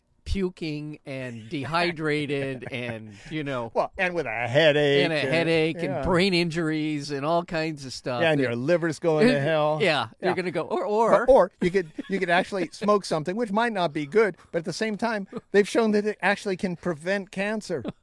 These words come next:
Speaker 1: I think, I
Speaker 2: Uh, in
Speaker 1: think
Speaker 2: New York City, a police sergeant was hit with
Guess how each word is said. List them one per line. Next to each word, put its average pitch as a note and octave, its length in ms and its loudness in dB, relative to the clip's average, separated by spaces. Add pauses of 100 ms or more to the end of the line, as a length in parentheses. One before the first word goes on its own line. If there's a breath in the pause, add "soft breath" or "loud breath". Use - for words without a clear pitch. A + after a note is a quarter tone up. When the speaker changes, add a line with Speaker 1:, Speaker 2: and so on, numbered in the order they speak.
(1600 loud breath)
Speaker 1:
I D3 40 -8
think, - 0 -
I D#3 40 -4
Speaker 2:
Uh, C3 580 -2
in E3 60 -8
Speaker 1:
think D#3 180 -4
Speaker 2:
New F#3 160 0
York G3+ 200 0
City, G3 280 -2
a C3+ 60 -6
police G3+ 300 -10
sergeant D3 340 -4
was B2+ 160 -10
hit - 180 -8
with C3+ 140 -8